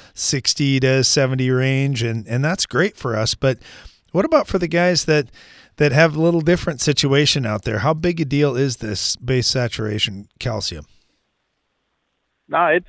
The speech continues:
Speaker 2: it's huge. I mean, it's, it's the center of, you know, of helping stuff grow. You need the calcium in the soil for a lot of reasons, for water penetration, the floc-, you know, flocculate in the soil. Uh, even guys in the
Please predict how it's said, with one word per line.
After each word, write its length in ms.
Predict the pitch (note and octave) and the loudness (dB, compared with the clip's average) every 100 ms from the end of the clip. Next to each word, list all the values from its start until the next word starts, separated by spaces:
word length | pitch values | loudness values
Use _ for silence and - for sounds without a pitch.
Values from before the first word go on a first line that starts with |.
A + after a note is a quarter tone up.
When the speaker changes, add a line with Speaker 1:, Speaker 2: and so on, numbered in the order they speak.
| - | -8
Speaker 2:
it's 180 | D#3+ - | -8 -8
huge. 260 | G3+ G3+ C3+ | -4 -4 -2
I 60 | |
mean, 200 | C3 C3 | -4 -4
it's, 140 | B2+ B2+ _ _ _ _ _ | -6 -10 _ _ _ _ _
it's 200 | C3 B2 _ | -8 -8 _
the 100 | A2+ | 0
center 320 | - C#3 C3 A#2+ | 4 8 8 6
of, 120 | A2+ | -2
you 160 | C#3 | 0
know, 220 | C3 A#2+ A2+ | 8 8 8
of 60 | |
helping 440 | A#2+ B2+ B2 A#2+ - - - | 6 6 4 -4 -8 -20 2
stuff 180 | C#3+ B2 - | 6 6 4
grow. 440 | C3 C#3+ A#2+ C3 - | 6 6 6 2 -6
You 100 | - | -8
need 160 | B2+ C3 | -2 -2
the 60 | A#2+ | 2
calcium 600 | C3+ B2 - C3 C3+ C#3 _ _ _ _ _ | 4 4 4 -2 -2 -6 _ _ _ _ _
in 160 | - C3 | -4 -2
the 80 | A#2+ | 2
soil 280 | D3 C3 B2 | 8 8 10
for 120 | C3 | 6
a 60 | A#2 | 8
lot 160 | B2 | 6
of 80 | A#2+ | 6
reasons, 340 | A2+ A#2 B2+ A#2 - | 2 0 -2 -10 -8
for 320 | G#2+ G2 F#2 G#2 - | -6 -4 -4 -8 -6
water 240 | - A#2 A#2 | 4 6 6
penetration, 800 | B2 A#2 G#2+ A#2 A#2+ - C3 - _ _ _ _ _ _ _ | 4 2 4 4 4 0 -4 -6 _ _ _ _ _ _ _
the 60 | - - | -16 2
floc-, 280 | A#2+ B2 - | 2 2 -2
you 80 | A#2 | -8
know, 80 | G2+ - | -2 4
flocculate 380 | B2 - A#2+ | 4 6 4
in 60 | A#2 | 4
the 80 | G#2+ | -2
soil. 460 | - A2+ B2 C3 C#3 _ _ _ _ _ - | 0 4 6 4 0 _ _ _ _ _ -6
Uh, 380 | F#2 F2+ F2+ F2 - _ | -2 0 0 -2 -6 _
even 300 | D#3 D#3+ D3 | 4 4 4
guys 340 | B2 C3+ C#3+ B2 | 8 10 10 6
in 80 | |
the 120 | A#2 | -4